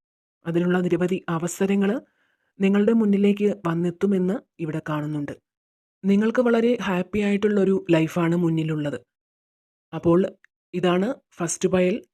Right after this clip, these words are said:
സെലക്ട് ചെയ്തവരുടെ റീഡിംഗ്. ഇത് നിങ്ങളുമായി റെസനേറ്റ് ആയെങ്കിൽ കമന്റ് ചെയ്യുക. അടുത്തതായി സെക്കൻഡ് പയൽ സെലക്ട് ചെയ്തവരുടെ റീഡിംഗ് എന്താണ്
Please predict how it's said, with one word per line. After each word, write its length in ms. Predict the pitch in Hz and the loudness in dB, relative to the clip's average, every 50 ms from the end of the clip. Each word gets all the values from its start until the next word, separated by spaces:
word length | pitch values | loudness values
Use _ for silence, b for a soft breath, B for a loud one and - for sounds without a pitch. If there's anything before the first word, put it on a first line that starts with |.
| _ - | _ -10
സെലക്ട് 400 | - - 175 165 160 - - 170 | -6 -4 -4 -4 -4 -6 -8 -6
ചെയ്തവരുടെ 520 | - 175 175 175 180 180 175 175 180 185 | -4 -2 -2 0 0 -2 -2 -2 -2 -2
റീഡിംഗ്. 420 | 185 170 160 147 156 160 170 185 269 285 _ _ _ _ _ _ _ _ _ _ _ _ _ 180 | -2 -2 -2 -4 -4 -4 -4 -4 -6 -8 _ _ _ _ _ _ _ _ _ _ _ _ _ -4
ഇത് 240 | 180 175 180 180 - - | -2 -2 -2 0 -2 -2
നിങ്ങളുമായി 460 | 170 170 175 175 175 180 180 185 202 | 0 2 2 2 2 2 2 2 2
റെസനേറ്റ് 460 | 202 202 185 - 185 185 185 170 196 | 0 0 -2 -2 -2 -2 0 0 2
ആയെങ്കിൽ 380 | 190 180 175 175 175 175 226 269 - _ - - | 2 2 2 2 0 0 -2 -4 -8 _ -10 -8
കമന്റ് 260 | 156 156 156 156 160 | -6 -6 -6 -6 -6
ചെയ്യുക. 480 | - 170 170 165 160 147 180 220 269 - _ _ _ _ _ _ _ _ _ _ _ _ _ _ _ _ _ _ _ _ _ - | -4 -2 -2 -2 -2 -4 -6 -8 -8 -12 _ _ _ _ _ _ _ _ _ _ _ _ _ _ _ _ _ _ _ _ _ -6
അടുത്തതായി 600 | 185 185 185 196 180 190 180 180 180 220 285 - - - _ _ - | -4 -2 0 0 0 2 2 0 0 -2 -4 -8 -12 -20 _ _ -10
സെക്കൻഡ് 480 | - - 220 208 214 - 233 233 220 | -4 -2 -2 -2 0 2 2 2 4
പയൽ 260 | 220 214 208 208 208 | 4 4 4 2 2
സെലക്ട് 420 | 208 - - 185 175 175 - - 175 | 0 -2 -2 0 -2 -2 -2 -6 -6
ചെയ്തവരുടെ 540 | 175 175 170 170 170 170 170 165 160 170 170 | -2 -2 0 0 0 -2 -4 -4 -2 -2 -2
റീഡിംഗ് 360 | 170 165 160 170 165 170 160 | -2 -2 -2 -4 -4 -4 -4
എന്താണ് 520 | 160 165 165 175 170 160 160 165 214 247 | -6 -6 -6 -4 -4 -4 -4 -6 -8 -10